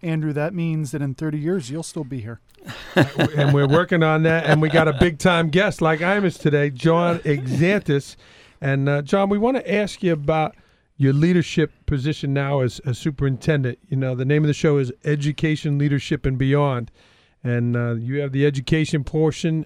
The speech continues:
Speaker 2: and the, and the leadership portion as, as superintendent.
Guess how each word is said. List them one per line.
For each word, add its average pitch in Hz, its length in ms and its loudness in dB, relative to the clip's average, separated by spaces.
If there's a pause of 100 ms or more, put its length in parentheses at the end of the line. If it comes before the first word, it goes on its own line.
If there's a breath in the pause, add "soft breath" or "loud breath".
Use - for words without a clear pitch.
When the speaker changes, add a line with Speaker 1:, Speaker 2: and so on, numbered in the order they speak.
Speaker 2:
and 123 200 -2
the, 127 120 -8
and 120 140 -2
the 120 40 -2
leadership 143 500 -2
portion 127 380 -4
as, 120 280 -6
as 123 140 -6
superintendent. 131 920 -2